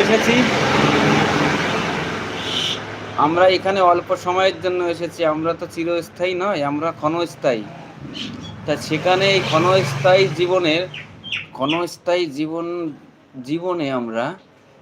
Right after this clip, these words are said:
যতটুকু আমরা পারবো এখানে, পারবো এখানে আমরা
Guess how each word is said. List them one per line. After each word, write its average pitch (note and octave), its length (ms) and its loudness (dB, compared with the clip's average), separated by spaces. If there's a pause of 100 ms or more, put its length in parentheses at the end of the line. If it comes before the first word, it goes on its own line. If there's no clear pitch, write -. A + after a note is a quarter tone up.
(260)
যতটুকু F#3+ 500 -4 (140)
আমরা E3 240 0 (180)
পারবো D3+ 300 4 (180)
এখানে, D#3 300 -4 (1500)
পারবো C#3 260 2 (100)
এখানে E3 260 -2 (120)
আমরা E3 300 2